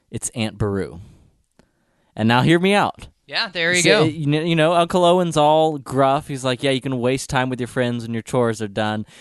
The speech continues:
Speaker 1: Hey, make sure, uh, you know, you're out on the fields. No, you can't go to school. You're gonna stay here." You know, he's the, he's the rough and tough guy. Uh, but you know who's the tender, soft-hearted, caring, nurturing,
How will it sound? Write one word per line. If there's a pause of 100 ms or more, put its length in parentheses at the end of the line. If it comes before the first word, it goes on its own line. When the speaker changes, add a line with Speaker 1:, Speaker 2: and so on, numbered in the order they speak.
(100)
Speaker 1:
Hey,
make
sure,
uh,
you
know,
you're
out
on
the
fields.
No,
you
can't
go
to
school.
You're
gonna
stay
here." (300)
You
know,
he's
the,
he's
the
rough
and
tough
guy. (360)
Uh,
but
you
know
who's
the
tender,
soft-hearted,
caring,
nurturing,